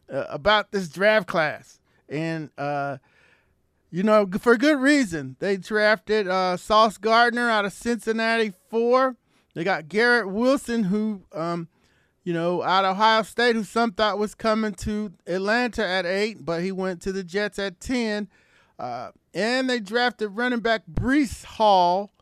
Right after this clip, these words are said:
uh, out of Iowa State, who's considered, um, the top running back in the draft. They got him in the second round at thirty-six.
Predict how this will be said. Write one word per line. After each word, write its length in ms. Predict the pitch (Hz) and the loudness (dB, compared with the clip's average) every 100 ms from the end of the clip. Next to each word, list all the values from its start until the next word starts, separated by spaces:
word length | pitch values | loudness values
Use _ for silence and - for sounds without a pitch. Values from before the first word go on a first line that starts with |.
| _ _ _ - | _ _ _ -8
uh, 40 | |
out 380 | 165 151 165 202 | -4 -2 0 0
of 60 | 180 | 4
Iowa 460 | 202 233 240 233 226 | 6 8 6 4 0
State, 420 | - 247 254 180 | 0 0 0 -2
who's 240 | 196 214 | -6 -6
considered, 600 | - 196 - 220 226 220 - - | -10 -12 -4 0 0 -2 -4 -6
um, 380 | 160 170 160 170 _ - | -2 -2 -4 -10 _ -10
the 100 | 175 | -4
top 280 | 226 226 180 | 2 2 4
running 300 | 220 254 226 | 2 2 2
back 260 | 202 190 | 0 0
in 60 | 185 | -6
the 80 | 180 | -6
draft. 240 | 165 165 | -6 -6
They 100 | 180 | -6
got 220 | 190 196 | -4 -2
him 140 | 214 208 | 0 -2
in 80 | 185 | -4
the 80 | |
second 420 | 175 - 220 202 190 | -4 -2 -2 -2 -2
round 220 | 190 185 | -2 -2
at 140 | 175 | -4
thirty-six. 720 | 196 208 185 - - 226 - | -2 0 -2 -8 -4 -4 -4